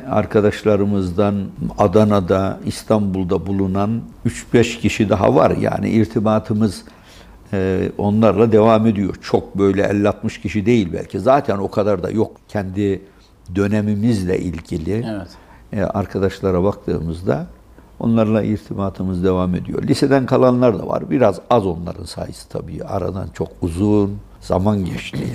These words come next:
Speaker 1: yani. Elli dokuzda mezun olunca demek ki altmış küsur yıl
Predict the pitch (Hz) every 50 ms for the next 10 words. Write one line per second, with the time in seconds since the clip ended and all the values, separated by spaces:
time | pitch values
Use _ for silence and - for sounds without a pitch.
0 | 95 - 82 85 80 82 85 82 - - - 92 87 92 90 85 85 - - 92
1 | 90 87 95 90 92 95 92 92 85 92 92 87 90 90 87 113 123 113 85 87
2 | 98 110 - - - 98 87 85 90 87 - - - 113 117 117 110 - - -
3 | - 82 82 - - 104 98 - - - - - - 123 110 110 110 110 98